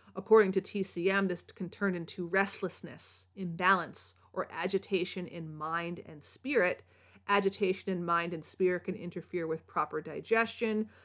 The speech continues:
Before you know it, you're trapped in a cycle of depletion and disharmony, which affects the mind, body, and spirit,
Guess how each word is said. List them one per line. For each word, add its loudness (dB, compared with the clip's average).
Before 4
you -6
know 6
it, 6
you're -6
trapped 0
in -2
a -4
cycle 0
of -4
depletion 2
and -6
disharmony, -2
which -8
affects -6
the -8
mind, -2
body, 0
and -10
spirit, 6